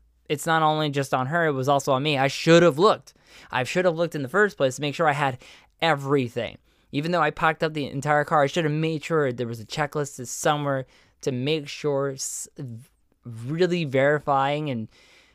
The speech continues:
that I had everything we needed to camp, because we did bring everything, including the small little cooker that we had, which was so fun to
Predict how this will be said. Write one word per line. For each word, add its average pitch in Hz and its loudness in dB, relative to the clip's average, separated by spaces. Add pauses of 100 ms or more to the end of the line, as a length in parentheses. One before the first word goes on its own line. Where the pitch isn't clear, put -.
(140)
that 123 0
I 123 0
had 139 0
everything 160 -2
we 127 -2
needed 131 -4
to - -10
camp, 170 -2
because 190 -4
we 196 -2
did 185 2
bring 170 0
everything, 160 -2
including 151 -2
the 131 -8
small 147 0
little 147 0
cooker 160 -4
that 139 -4
we 131 -6
had, 147 2
which 127 -4
was 117 -12
so 170 -2
fun 165 -2
to 120 -2